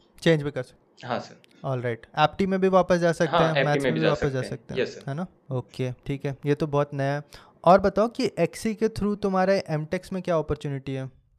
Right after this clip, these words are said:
Speaker 1: कुछ अच्छा opportunity है क्या इसके through?
Speaker 2: अ, आईआईटीज़ में engineering sciences कोई ब्रांच होती है जिसमें आप masters कर सकते हैं। But, अ, म-, personally
Speaker 1: हम्म, हम्म, हम्म।
Speaker 2: मुझे, मेरा ये मानना है अगर आपकी rank mechanical में ठीक है तो आप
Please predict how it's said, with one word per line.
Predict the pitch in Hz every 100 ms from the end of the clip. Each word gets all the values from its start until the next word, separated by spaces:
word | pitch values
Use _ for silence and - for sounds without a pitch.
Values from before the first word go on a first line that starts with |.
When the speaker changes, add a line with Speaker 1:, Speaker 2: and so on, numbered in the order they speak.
| -
Speaker 1:
कुछ | 147 -
अच्छा | - 143 165
opportunity | 147 151 156 147 151
है | 139
क्या | 131 202
इसके | 190 151
through? | 143 139
Speaker 2:
अ, | 139 - 127
आईआईटीज़ | 139 160 170 170 170 165
में | 165 165 165 -
engineering | 151 151 156 165
sciences | 170 - 139 139 147 - 156 151
कोई | - 147
ब्रांच | 139 135 139
होती | 127 120 123
है | 139
जिसमें | 143 135 139
आप | 135 135
masters | 131 - 135 135
कर | 123
सकते | 113 110 - 98
हैं। | 90 87 - _ _ _ _ 120 _
But, | 120
अ, | 120 127 123 123 - - -
म-, | 113 123 123 127 -
personally | 165 156
Speaker 1:
हम्म, | 139 147
हम्म, | 143
हम्म। | 147
Speaker 2:
मुझे, | 135 143
मेरा | 143 143
ये | 147
मानना | 147 143 147
है | 151
अगर | 147
आपकी | 147 143 147 147 - - - 143
rank | 143 147
mechanical | 139 139 147 151 160
में | 165
ठीक | 165 143
है | 156
तो | 156
आप | 156 151 -